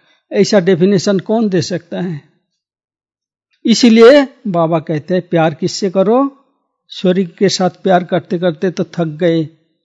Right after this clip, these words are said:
अभी आत्मा से प्यार करो। इसीलिए हम सभी का प्यार किससे बढ़ रहे हैं?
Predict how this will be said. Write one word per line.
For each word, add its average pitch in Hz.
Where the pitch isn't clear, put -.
अभी 165
आत्मा 156
से 180
प्यार 165
करो। 165
इसीलिए 190
हम 165
सभी 165
का 180
प्यार 165
किससे -
बढ़ 170
रहे 185
हैं? 247